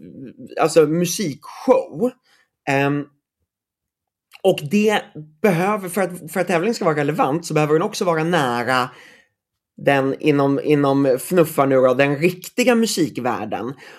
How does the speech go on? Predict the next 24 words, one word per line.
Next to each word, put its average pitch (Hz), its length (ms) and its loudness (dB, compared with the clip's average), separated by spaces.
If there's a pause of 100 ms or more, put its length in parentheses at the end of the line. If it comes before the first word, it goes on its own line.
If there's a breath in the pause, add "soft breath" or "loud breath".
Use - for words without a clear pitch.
(160 loud breath)
Och 160 180 2 (260)
om 170 180 2
du 202 140 2
går 233 180 4
och 220 80 4
ser 233 360 0
Taylor 214 400 0
Swift 151 640 -2 (100)
eller 151 500 0 (280 loud breath)
Beyoncé, 151 920 2 (160)
eh, 143 320 4
eh, 143 580 2
eller, 156 120 2
eller, 160 260 2
eller 156 360 2 (320)
liksom 160 260 -4
i 175 80 0
princip 165 360 -4
vem 151 140 0
som 160 140 -6
helst 156 460 -4 (240 soft breath)
på 160 100 4
en 147 80 2
konsert, 160 580 -2